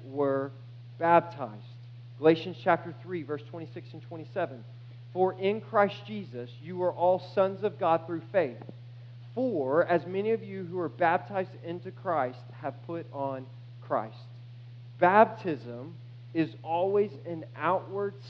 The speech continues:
symbol and confession and profession of what has already happened on the inside. There's not one example in the New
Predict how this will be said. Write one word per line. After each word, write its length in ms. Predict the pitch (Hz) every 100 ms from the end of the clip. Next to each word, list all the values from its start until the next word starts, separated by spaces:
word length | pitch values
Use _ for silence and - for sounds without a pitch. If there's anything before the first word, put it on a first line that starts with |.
| -
symbol 540 | - 196 190 202 202 190
and 120 | 160 143 -
confession 880 | 156 135 - 170 180 - 196 190 175 151
and 160 | 131 -
profession 800 | 127 - 180 175 - 180 175 165 - - -
of 140 | 139
what 160 | 151 156
has 160 | 127 117
already 380 | 151 156 165 160
happened 460 | 127 135 123 131
on 120 | 123 131
the 100 | 113
inside. 420 | 127 - 110 - - 147
There's 160 | 143
not 180 | 143 120
one 180 | 139 170
example 420 | 165 165 131 135
in 40 |
the 80 | 131
New 140 | 131